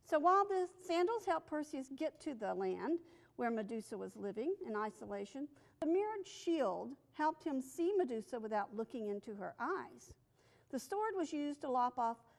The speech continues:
Medusa's head. Remember that Medusa was pregnated with Poseidon, so when her head was lopped off,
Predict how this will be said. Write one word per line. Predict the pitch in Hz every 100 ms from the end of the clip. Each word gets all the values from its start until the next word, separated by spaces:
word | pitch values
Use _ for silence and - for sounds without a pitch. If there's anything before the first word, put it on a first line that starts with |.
| -
Medusa's | 254 247 233 233 226
head. | - - -
Remember | 247 294 427 415
that | 349 285
Medusa | 269 320 320 294
was | 254 247 - - _ _
pregnated | - 392 381 277 220 220 226
with | 226 226 -
Poseidon, | 240 220 339 320 214 175
so | -
when | 254 330
her | 330
head | 285 349 392
was | 285
lopped | 269 254 247 -
off, | 254 226